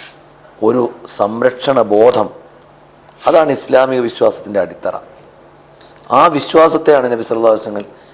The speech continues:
പതിമൂന്ന് കൊല്ലവും പ്രബോധനം നടത്തിയത്. നിങ്ങൾക്കൊരു രക്ഷിതാവുണ്ട്, ആ രക്ഷിതാവ് അള്ളാഹുവാണ്, ആ രക്ഷിതാവിൽ നിങ്ങൾ ഹൃദയം ചേർത്ത് വെക്കണമെന്നാണ്. അപ്പോൾ ഏത് ഘട്ടത്തിൽ വരുമ്പോഴും ആശ്ചര്യകരമായ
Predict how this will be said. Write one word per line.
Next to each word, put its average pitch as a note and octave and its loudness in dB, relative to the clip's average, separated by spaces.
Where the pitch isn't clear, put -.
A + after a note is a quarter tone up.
പതിമൂന്ന് D3 0
കൊല്ലവും C3+ 2
പ്രബോധനം A2+ 0
നടത്തിയത്. G#2 -4
നിങ്ങൾക്കൊരു C#3+ 0
രക്ഷിതാവുണ്ട്, B2 2
ആ - 4
രക്ഷിതാവ് B2+ 2
അള്ളാഹുവാണ്, G2+ 0
ആ - 6
രക്ഷിതാവിൽ D3+ 2
നിങ്ങൾ B2 -2
ഹൃദയം A2+ -2
ചേർത്ത് G2 -6
വെക്കണമെന്നാണ്. F2 -14
അപ്പോൾ C#3 2
ഏത് F3+ 4
ഘട്ടത്തിൽ D3+ 0
വരുമ്പോഴും A#2+ 0
ആശ്ചര്യകരമായ D3 4